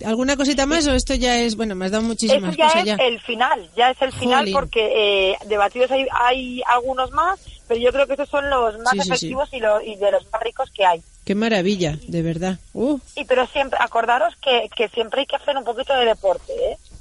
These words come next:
Speaker 1: Sí, recapitulamos
Speaker 2: Vale,
Speaker 1: un, recapitulamos para terminar. Mira,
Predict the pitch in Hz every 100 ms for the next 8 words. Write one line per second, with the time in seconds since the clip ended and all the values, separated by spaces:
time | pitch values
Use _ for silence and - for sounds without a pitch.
0 | - - 196 185 208 214 220 240 262 240
1 | 262 269 226 233 240 233 233 254 262 277
2 | 269 247 220 196 160 180 170